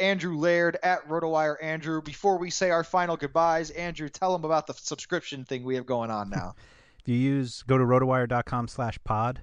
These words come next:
Speaker 2: P O D, as in podcast, you can get a ten-day free trial for the site, so you can check everything out. We, um, give a lot away for free, but we've got some great stuff, um, for,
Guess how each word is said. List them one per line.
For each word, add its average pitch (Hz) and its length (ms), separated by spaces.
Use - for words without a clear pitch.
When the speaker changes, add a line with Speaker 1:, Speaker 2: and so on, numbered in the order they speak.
Speaker 2:
P 110 200
O 107 160
D, 107 300
as 87 100
in 90 100
podcast, 110 600
you 101 60
can 92 100
get 92 220
a 92 240
ten-day 123 280
free 123 320
trial 127 440
for - 220
the 113 80
site, 139 400
so - 140
you 107 80
can 113 100
check - 240
everything 110 300
out. 113 240
We, 104 320
um, 98 400
give 127 100
a 131 40
lot 131 200
away 147 160
for 139 160
free, 147 320
but 139 120
we've 113 120
got 113 160
some 107 140
great 110 180
stuff, - 320
um, 101 560
for, 113 240